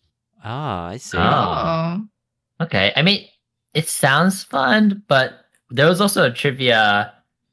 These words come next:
Speaker 2: night that we went to, mis-, like, not on purpose though. Do you remember?
Speaker 3: Oh, yeah.
Speaker 2: It was at a Junshine Brewery.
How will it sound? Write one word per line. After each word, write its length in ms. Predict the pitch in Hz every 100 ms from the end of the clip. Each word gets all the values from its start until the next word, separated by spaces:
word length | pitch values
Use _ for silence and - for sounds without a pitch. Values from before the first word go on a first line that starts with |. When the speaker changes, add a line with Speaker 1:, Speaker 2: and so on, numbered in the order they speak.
| _ _ _
Speaker 2:
night 500 | 110 107 101 101 101 - _ _ _ -
that 140 | 104
we 120 | 104 123
went 280 | 110 80 -
to, 500 | 87 80 78 80 - -
mis-, 320 | 98 92 -
like, 200 | 90 80
not 180 | 104 -
on 120 | 90
purpose 380 | 95 92 80 -
though. 140 | 78
Do 80 | 73
you 60 | 82
remember? 340 | 82 196 190
Speaker 3:
Oh, 20 |
yeah. 440 | 180 175 175 170 185
Speaker 2:
It 60 | 117
was 140 | 120
at 200 | 131 135 -
a 120 | 110
Junshine 960 | 92 104 104 104 113 107 101 95 95 90
Brewery. 720 | 92 95 107 123 156 180